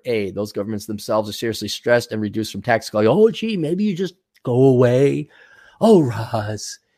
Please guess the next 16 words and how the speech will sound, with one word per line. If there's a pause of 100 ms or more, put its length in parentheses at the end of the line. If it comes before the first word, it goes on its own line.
(480)
wouldn't
it
be
wonderful
if
all
these
colleges
and
universities
just (420)
blew
away?" (920)
Always
watching,
Wazowski.